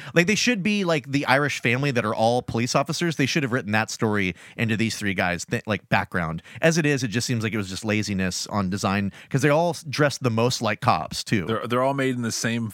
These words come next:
Speaker 2: the same mold.
Speaker 1: Yeah, absolutely. They probably were just, like, a, like, a slight repaint on the,
Speaker 2: Yeah.
Speaker 1: on the action figure. But Long Arm has, like, these cuffs that he can, like, just basically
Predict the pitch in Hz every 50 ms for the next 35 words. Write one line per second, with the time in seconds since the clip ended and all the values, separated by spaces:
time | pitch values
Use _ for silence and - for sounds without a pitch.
0 | - - 117 113 - - 127 123 123 117 113 107 104 101 98 95 92 87 - 196
1 | 240 - - 160 160 - - 190 147 123 147 143 - 165 151 151 170 143 156 147
2 | 135 139 131 120 110 101 131 - 156 139 135 120 113 131 - 127 127 - 127 110
3 | - - - 143 131 - 120 123 120 113 - 127 110 104 104 - 120 117 104 104
4 | 92 - - 123 113 113 113 107 90 - 113 117 - - 127 - 127 123 110 120
5 | 107 117 110 107 - - - - - - - - 131 135 160 170 185 185 190 185
6 | 185 185 180 175 151 143 156 143 139 139 135 127 113 - 143 120 90 107 120 113
7 | - - - 127 131 139 - - - - 127 123 - - 131 123 - 143 120 113
8 | 101 104 104 - - 104 - - 117 - - 120 - 131 117 107 104 98